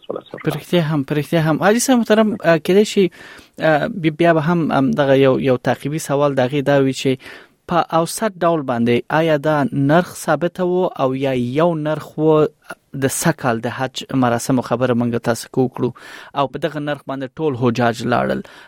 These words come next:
Speaker 2: دغه هم کېدای شي یو کس چې هغه، کېدای شي لکه ما غوندې یو شخص وي چې هغه د حج عزم لري او دغسې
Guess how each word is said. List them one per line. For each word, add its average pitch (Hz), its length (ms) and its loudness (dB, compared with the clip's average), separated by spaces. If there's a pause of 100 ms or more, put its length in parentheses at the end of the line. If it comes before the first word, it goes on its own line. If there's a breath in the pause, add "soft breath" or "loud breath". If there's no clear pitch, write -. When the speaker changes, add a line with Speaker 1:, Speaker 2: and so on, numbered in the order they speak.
Speaker 2:
دغه 208 300 2
هم 190 240 2
کېدای 170 320 2
شي 160 160 0
یو 139 120 6
کس - 380 -2
چې - 120 -4
هغه، 135 640 2
کېدای 220 460 -8
شي 185 120 -12
لکه 156 180 -8
ما 160 220 0
غوندې 135 180 -4
یو 123 140 0
شخص - 340 -4
وي 131 80 2
چې 123 100 -4
هغه 123 220 2
د 127 100 0
حج 131 360 -2
عزم 131 300 2
لري 135 300 2 (380 loud breath)
او 139 120 0
دغسې 165 480 0